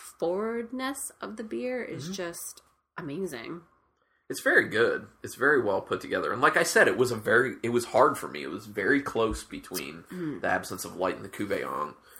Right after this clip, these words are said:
Speaker 1: And the
Speaker 2: So.
Speaker 1: Cuvée Ang,
Speaker 2: Ange,
Speaker 1: Ange,
Speaker 2: Ang,
Speaker 1: whatever.
Speaker 2: I don't know.
Speaker 1: It reminds me of Wicked Weed.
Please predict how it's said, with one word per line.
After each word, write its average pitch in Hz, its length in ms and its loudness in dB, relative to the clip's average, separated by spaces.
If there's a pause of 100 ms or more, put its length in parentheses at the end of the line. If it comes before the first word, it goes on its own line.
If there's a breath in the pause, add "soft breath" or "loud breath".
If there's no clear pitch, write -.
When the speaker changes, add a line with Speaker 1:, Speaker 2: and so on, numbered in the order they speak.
(100)
Speaker 1:
And 240 180 -4
the 254 60 -4
Speaker 2:
So. - 80 0
Speaker 1:
Cuvée 349 440 -2 (720)
Ang, 208 580 -4 (220)
Speaker 2:
Ange, 175 320 0
Speaker 1:
Ange, 175 320 -2
Speaker 2:
Ang, 180 220 2
Speaker 1:
whatever. 160 400 0
Speaker 2:
I 50 100 -6
don't 55 160 -10
know. 50 220 -10 (640)
Speaker 1:
It 202 100 -6
reminds 180 380 -4
me 135 100 -10
of - 80 -16
Wicked - 300 -14
Weed. - 320 -14